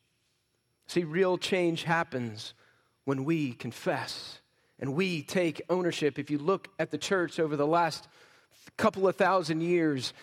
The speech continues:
you know when revival in the church happens, like real revival, not the Baptist thing you did for a week, I did that,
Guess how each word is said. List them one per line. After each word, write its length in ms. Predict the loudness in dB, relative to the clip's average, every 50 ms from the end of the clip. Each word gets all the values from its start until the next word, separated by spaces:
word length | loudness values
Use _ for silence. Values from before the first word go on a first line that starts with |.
| -8 -2
you 100 | 0 2
know 140 | 4 4 4
when 180 | 4 4 2
revival 840 | 4 2 2 0 2 2 4 4 4 4 4 2 2 2 2 4 4
in 160 | 2 2 2
the 80 | 0 0
church 280 | 2 2 0 0 2
happens, 380 | 2 2 2 2 0 -2 2 2
like 140 | 2 2 2
real 540 | -2 0 0 2 4 4 4 6 4 4 4
revival, 560 | 2 2 4 4 4 4 4 2 2 0 2
not 260 | 4 2 2 2 0
the 80 | -2 0
Baptist 400 | 0 2 2 2 0 -2 -2 0
thing 160 | -2 0 0
you 80 | 0 0
did 220 | 0 0 0 0
for 140 | 0 2 2
a 60 | 4
week, 360 | 4 2 2 0 -2 -8 -16 -20 -12 -4
I 80 | -2 -2
did 200 | 0 0 2 4
that, 320 | 4 4 4 2 -2 -6